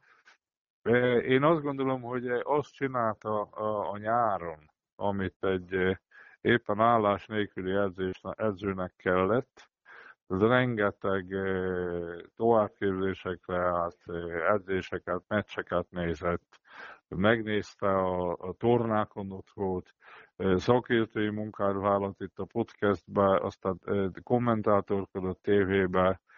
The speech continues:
ö, teljesen megvan minden csapatnak a playbookja, ö, neki, és, ö, és hát gratulálok neki az első győzelemhez, meg minden magyar edzőnek azt javaslom, hogy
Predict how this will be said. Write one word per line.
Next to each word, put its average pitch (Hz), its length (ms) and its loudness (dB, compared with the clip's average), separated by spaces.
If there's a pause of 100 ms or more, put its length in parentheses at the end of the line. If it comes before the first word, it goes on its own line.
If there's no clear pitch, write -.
(300)
ö, 92 340 4
teljesen 107 720 2
megvan 98 460 -4
minden 95 520 -10
csapatnak 95 600 -8
a 92 80 2
playbookja, 104 840 0 (500)
ö, 104 320 4 (100)
neki, 113 580 0 (480)
és, 117 600 2
ö, 120 1040 2 (500)
és 120 340 2
hát 123 220 0
gratulálok 95 640 0
neki 98 220 -6
az 101 120 0
első 107 420 0
győzelemhez, 131 800 0
meg 127 260 -2
minden 98 460 -6
magyar 98 400 0
edzőnek 95 480 -4
azt 101 280 -2
javaslom, 120 760 -6
hogy 123 300 0